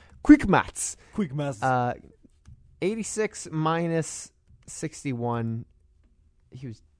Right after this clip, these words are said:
Speaker 1: that, and this is the part that I don't wanna believe 'cause he's so clean shaven.
Speaker 2: Yeah.
Speaker 1: Is
Speaker 2: Ralph
Speaker 1: he's
Speaker 2: Macchio.
Speaker 1: twenty-five.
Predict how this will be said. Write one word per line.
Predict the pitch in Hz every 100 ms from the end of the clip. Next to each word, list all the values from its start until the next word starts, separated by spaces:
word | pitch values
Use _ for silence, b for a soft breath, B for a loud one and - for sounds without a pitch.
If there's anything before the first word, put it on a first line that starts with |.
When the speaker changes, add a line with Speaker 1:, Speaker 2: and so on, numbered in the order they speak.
| _ _ _ _ - _ _
Speaker 1:
that, | 156 180 190
and | 175 170
this | 190
is | 190
the | 190
part | 196 170
that | 147
I | 139
don't | 135 135
wanna | 139 127
believe | 117 117 120 110
'cause | - 110
he's | 135 117
so | - - 139 135
clean | - 147 131
shaven. | - 113 113 101 107 _
Speaker 2:
Yeah. | 107 92 78 -
Speaker 1:
Is | 127 120 113 107 - -
Speaker 2:
Ralph | 90 95 95 -
Speaker 1:
he's | 98 120 -
Speaker 2:
Macchio. |
Speaker 1:
twenty-five. | - 151 156 135 107 104 - - -